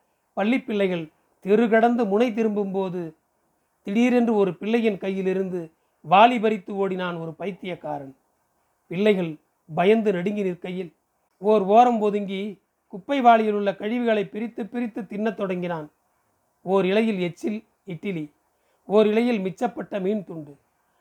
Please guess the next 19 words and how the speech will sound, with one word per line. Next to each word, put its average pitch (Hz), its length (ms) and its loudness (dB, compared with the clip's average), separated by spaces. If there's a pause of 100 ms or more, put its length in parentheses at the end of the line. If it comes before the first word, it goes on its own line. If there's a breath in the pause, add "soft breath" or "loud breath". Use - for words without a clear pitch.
(140)
அழுகிப்போன 208 640 0
தக்காளி 202 460 2
பழம் 190 240 -6
என்று 165 220 -8
தின்று 208 340 -6
முடித்தவன், 233 440 -6 (720)
பசி 220 300 4
தீராமல் 220 440 4
ரப்பர் 190 380 -2
கயிறு 220 320 -2
சுற்றிய 190 560 -8 (200)
ஒரு 214 260 0
பாலித்தீன் 214 500 4
பை 214 200 -4
விரித்தான். 165 500 -10 (640)
அவன் 196 260 0
உள்ளே 220 340 2
கைவிட்டதும் 208 720 -2
ஊருக்கே 220 580 -2